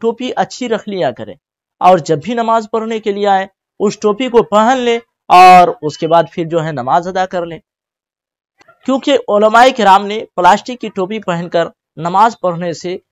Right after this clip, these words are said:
सख्ती से मना फरमाया है। लिहाजा हमें और आपको चाहिए कि अल्लाह की बारगाह में हाजिरी दें तो अच्छे लिबास पहन करके आएं और अच्छी टोपी पहन करके आएं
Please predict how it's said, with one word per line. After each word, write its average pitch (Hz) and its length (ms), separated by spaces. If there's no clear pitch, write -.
सख्ती 277 440
से 233 140
मना 175 240
फरमाया 127 500
है। 87 120
लिहाजा 202 580
हमें 220 200
और 226 160
आपको 190 360
चाहिए 180 380
कि - 360
अल्लाह 175 280
की 175 140
बारगाह 160 360
में 170 120
हाजिरी 143 400
दें 165 220
तो 196 100
अच्छे 180 260
लिबास 165 340
पहन 160 260
करके 156 300
आएं 147 320
और 165 280
अच्छी 160 260
टोपी 156 320
पहन 165 300
करके 156 260
आएं 151 320